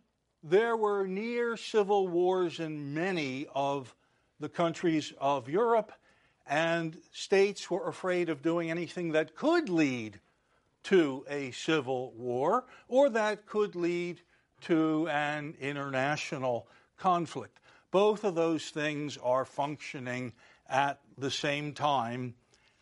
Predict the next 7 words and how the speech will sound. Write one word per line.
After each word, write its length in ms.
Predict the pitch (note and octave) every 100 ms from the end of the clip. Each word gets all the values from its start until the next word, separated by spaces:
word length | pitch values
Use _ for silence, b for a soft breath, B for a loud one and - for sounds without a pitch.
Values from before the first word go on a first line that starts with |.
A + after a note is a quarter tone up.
| b b -
constantly. 880 | G#3 G#3 - - D#3+ - B2 G2+ _ _ _ _ _ _ _ _ _ _ _ _ _ _ _ _ b b b b
In 140 | - E3+
order 340 | G#3+ A#3 A3+
to 140 | G3 G3
survive, 560 | - D#3 A3+ E4 B3
in 140 | E3 D3
fact, 520 | D#3 C#3 E3 -